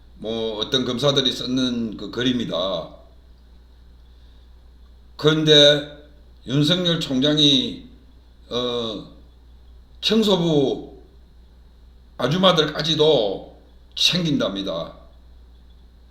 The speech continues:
그러고 말을 많이 안 한답니다. 검사들이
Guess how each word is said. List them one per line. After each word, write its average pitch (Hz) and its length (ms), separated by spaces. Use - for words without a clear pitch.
그러고 151 640
말을 147 300
많이 170 180
안 139 120
한답니다. 139 460
검사들이 170 880